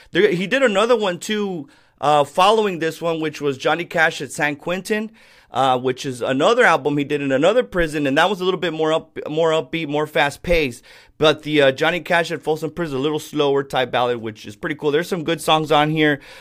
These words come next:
um, and it's super cool. Like, if you actually buy, if you actually get the record, um, in the back, there's an actual, it's a,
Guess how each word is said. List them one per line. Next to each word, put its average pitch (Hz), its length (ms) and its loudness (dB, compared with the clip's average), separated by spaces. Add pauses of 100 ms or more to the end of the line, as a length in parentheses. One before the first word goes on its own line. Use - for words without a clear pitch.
um, 160 200 8
and 165 60 8
it's 165 100 0
super 262 280 2
cool. 247 280 6
Like, 175 200 4
if 160 120 -4
you 240 80 2
actually 233 260 -2
buy, 170 280 2
if - 280 -6
you 160 60 0
actually 202 320 -2
get 165 240 -2
the 160 100 -2
record, 143 540 0 (640)
um, 156 300 2
in 160 100 0
the 147 100 6
back, 202 540 6
there's 180 220 0
an 202 100 2
actual, 208 520 4
it's 170 160 4
a, 165 140 4